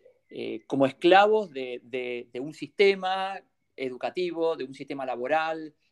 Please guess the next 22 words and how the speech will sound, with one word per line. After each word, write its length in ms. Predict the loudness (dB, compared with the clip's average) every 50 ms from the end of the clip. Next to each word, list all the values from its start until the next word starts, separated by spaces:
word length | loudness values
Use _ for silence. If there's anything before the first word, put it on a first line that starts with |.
| _ _
de 160 | -8 -8 -8
un 160 | -8 -10 -12
jefe, 540 | -8 -4 -2 -2 -2 -4 _ -4 -4 -4 -4
de 80 | -4 -8
una 180 | -8 -8 -8
empresa 680 | -10 -10 -8 -4 -4 -2 -2 -4 -6 -6 -4 -4 -4 -4
que 160 | -6 -8 -8 -8
les 120 | -10 -10 -6
ma-, 200 | -6 -6 -6 -6 -10
controla 420 | -12 -12 -12 -12 -12 -8 -8 -8
el 100 | -8 -6
tiempo, 440 | -4 -4 -4 -4 -4 -6 -6 -6 -6
les 160 | -6 -8 -10
dice 200 | -12 -10 -8 -8
a 60 | -6
qué 80 | -4 -4
hora 80 | -4
levantarse, 540 | -4 -4 -6 -6 -4 0 0 0 0 0 -6
a 80 | -8 -8
qué 80 | -6
hora 180 | -4 -2 -2 -2
almorzar, 720 | -4 -6 -12 -18 -18 -20 -20 -10 -4 -2 0 0 0 -2